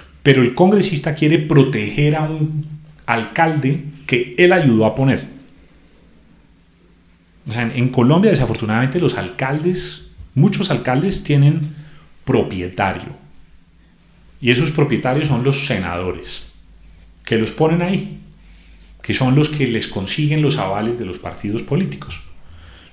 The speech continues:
Y entonces, el contralor termina quitándole esa investigación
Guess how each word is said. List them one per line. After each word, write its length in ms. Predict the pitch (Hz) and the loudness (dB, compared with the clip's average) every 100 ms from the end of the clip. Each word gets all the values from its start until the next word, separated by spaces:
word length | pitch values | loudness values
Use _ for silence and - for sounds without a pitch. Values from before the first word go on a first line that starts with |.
| - - - - | -20 -20 -18 -2
Y 100 | 117 | 0
entonces, 600 | 113 131 151 180 - - - _ - - | 4 4 4 2 -2 -16 -20 _ -12 0
el 160 | 110 | 0
contralor 720 | - 156 165 196 180 127 170 - - - - _ _ _ _ _ _ _ _ _ _ _ _ _ _ _ - - _ _ - | 2 2 4 4 6 4 2 -4 -18 -20 -20 _ _ _ _ _ _ _ _ _ _ _ _ _ _ _ -20 -20 _ _ 0
termina 760 | 110 117 127 131 143 151 151 - - - _ - - - | 2 4 4 4 4 2 -2 -12 -18 -20 _ -20 -20 -14
quitándole 760 | 107 104 127 131 156 170 170 | -12 -2 0 2 4 4 6
esa 160 | 123 - | 4 4
investigación 840 | 131 139 143 139 143 139 113 117 | 2 0 0 0 2 2 2 0